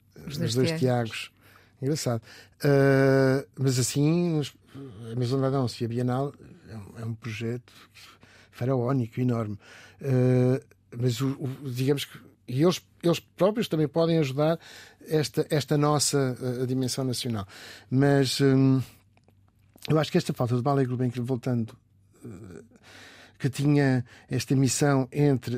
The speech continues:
Speaker 2: a dança moderna, a dança contemporânea e a excelência,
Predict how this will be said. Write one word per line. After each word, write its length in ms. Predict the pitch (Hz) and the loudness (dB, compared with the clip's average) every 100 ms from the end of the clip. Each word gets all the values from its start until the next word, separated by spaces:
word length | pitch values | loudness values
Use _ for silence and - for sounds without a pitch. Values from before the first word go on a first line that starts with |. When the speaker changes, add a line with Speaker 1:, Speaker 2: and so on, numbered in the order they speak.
| - | 0
Speaker 2:
a 120 | 139 | 2
dança 320 | 151 147 - | 2 0 -2
moderna, 460 | 139 127 131 123 120 | -4 0 0 0 0
a 20 | |
dança 260 | 139 143 139 | 0 -2 -4
contemporânea 800 | 135 139 123 135 131 127 120 - | -2 -4 -2 -2 0 0 -2 -2
e 280 | 202 170 139 | 0 2 2
a 40 | 123 | 0
excelência, 720 | - 139 127 120 - 131 | 0 2 2 2 -2 -8